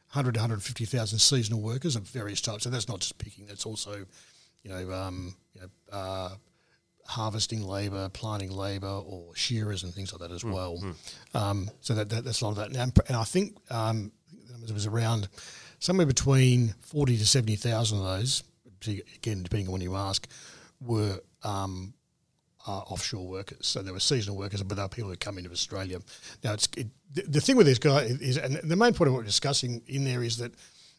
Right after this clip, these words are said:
Speaker 1: you know, the, um, the people who wanna go and do those jobs, 'cause they're not that highly paid, but they're handy money in, in, in, for, for some people.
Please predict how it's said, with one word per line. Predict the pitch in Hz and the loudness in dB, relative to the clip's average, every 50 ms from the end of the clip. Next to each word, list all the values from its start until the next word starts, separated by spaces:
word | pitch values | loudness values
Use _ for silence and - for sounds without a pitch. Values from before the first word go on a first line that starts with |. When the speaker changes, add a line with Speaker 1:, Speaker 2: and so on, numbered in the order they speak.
| _ - | _ -2
Speaker 1:
you | 135 | 0
know, | 131 117 120 - - - - _ _ _ _ _ _ | 0 0 0 -2 -6 -16 -20 _ _ _ _ _ _
the, | - 120 135 131 131 127 127 123 120 - - - _ _ _ _ _ _ _ _ _ _ _ _ _ _ _ _ _ _ _ - - | 0 4 6 8 8 8 6 4 2 -2 -10 -20 _ _ _ _ _ _ _ _ _ _ _ _ _ _ _ _ _ _ _ -8 -4
um, | 143 139 135 135 - - | -2 -2 -2 -4 -6 0
the | - | 10
people | - - 262 233 240 | 12 12 12 12 8
who | 180 | 8
wanna | 151 151 147 | 8 8 8
go | 131 135 | 8 6
and | 127 117 107 | 6 6 6
do | 123 143 | 6 6
those | 151 143 120 110 - | 6 6 6 4 2
jobs, | - 110 92 98 143 175 156 - - - | 0 -2 -4 -4 -2 0 -2 -2 0 2
'cause | - 208 | 4 4
they're | 233 269 254 | 6 4 2
not | - - - | 2 -4 -10
that | 151 147 139 | -8 -8 -4
highly | - 120 135 120 104 98 | 0 0 0 0 0 0
paid, | 92 - - 143 135 113 110 117 | -2 0 2 2 2 2 2 0
but | 151 175 | 2 2
they're | 196 160 | 4 4
handy | 135 180 185 165 131 117 | 4 4 4 4 4 4
money | 113 123 127 131 123 113 110 | 4 4 4 4 2 2 0
in, | 98 95 - - - | -2 -2 -6 -6 -4
in, | 131 113 113 123 117 123 - - | -6 -6 -4 -6 -8 -8 -8 -10
in, | - - - - | -12 -12 -12 -10
for, | - - - - | -10 -10 -10 -10
for | - - 131 117 | -4 0 4 4
some | - - 131 143 139 | 4 4 4 2 0
people. | 127 120 104 - - - 202 | 0 -2 -2 -2 -4 -6 -6